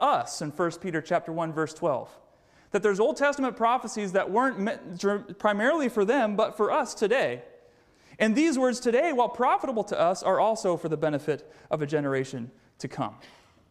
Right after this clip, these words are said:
There's war, famine, deceivers, persecution. That's life. That's what we're in right now. But that's just the beginning of birth pains. But when the abomination of desolation comes, the clock is ticking.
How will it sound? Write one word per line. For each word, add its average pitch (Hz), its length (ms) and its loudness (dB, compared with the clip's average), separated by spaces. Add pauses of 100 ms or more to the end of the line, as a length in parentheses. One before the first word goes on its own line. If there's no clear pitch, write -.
(960)
There's 131 160 -6
war, 185 380 2
famine, 180 480 -4
deceivers, 180 600 -4
persecution. 180 640 -6
That's 170 200 -4
life. 156 340 -2
That's 156 180 -2
what 175 80 -2
we're 170 120 0
in 165 120 -2
right 156 200 -2
now. 151 460 -2 (400)
But 151 100 -2
that's 156 160 0
just 170 160 -8
the 147 40 -8
beginning 143 360 -4
of 127 100 -4
birth 135 240 -4
pains. 113 480 -16 (360)
But - 120 -4
when 147 100 -2
the 131 80 0
abomination 147 640 -2
of 123 100 -6
desolation 139 640 -4
comes, 120 520 -14 (720)
the 135 80 -6
clock 131 260 -4
is 120 100 -8
ticking. - 360 -8